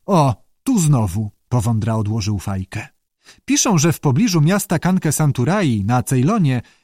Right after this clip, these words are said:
płazy napadły na jakąś wioskę. Ponoć tubylcy zabili tam przedtem kilka jaszczurów. Wezwano policję i oddział miejscowego wojska”, czytał na głos Powądra,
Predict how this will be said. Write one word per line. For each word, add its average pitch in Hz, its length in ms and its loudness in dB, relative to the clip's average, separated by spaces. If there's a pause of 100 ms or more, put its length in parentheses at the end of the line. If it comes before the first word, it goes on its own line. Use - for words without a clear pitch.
(120)
płazy 170 380 2
napadły 180 480 2
na 180 100 2
jakąś 151 420 0
wioskę. 139 500 -4 (220)
Ponoć 147 320 2
tubylcy 151 520 0
zabili 143 440 2
tam 143 160 0
przedtem 170 440 -2
kilka 165 320 0
jaszczurów. 127 680 -4 (400)
Wezwano 127 460 2
policję 135 580 0 (220)
i 143 120 4
oddział 143 360 2
miejscowego 135 600 2
wojska”, 147 500 -2 (180)
czytał 107 300 -2
na 107 120 0
głos 107 220 -6
Powądra, 107 600 -4